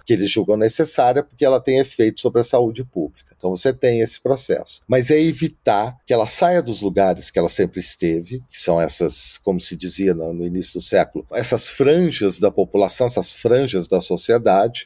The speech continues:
e contamine a sociedade próspera, digamos assim.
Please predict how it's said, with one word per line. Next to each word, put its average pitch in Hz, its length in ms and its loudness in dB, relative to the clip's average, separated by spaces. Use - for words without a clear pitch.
e 196 400 4
contamine 156 800 2
a 131 120 2
sociedade 117 1700 2
próspera, 92 720 0
digamos 104 400 2
assim. 80 380 -2